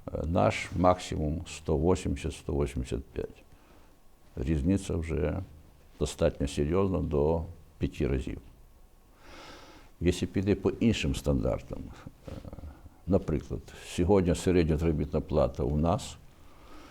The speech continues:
безумовно, тут є вплив, ще раз повторю, повномасштабної війни, але на війну, я завжди кажу, не можна все списувати.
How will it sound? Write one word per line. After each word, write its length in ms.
безумовно, 440
тут 260
є 60
вплив, 460
ще 200
раз 160
повторю, 420
повномасштабної 840
війни, 460
але 200
на 360
війну, 340
я 200
завжди 340
кажу, 280
не 120
можна 240
все 180
списувати. 600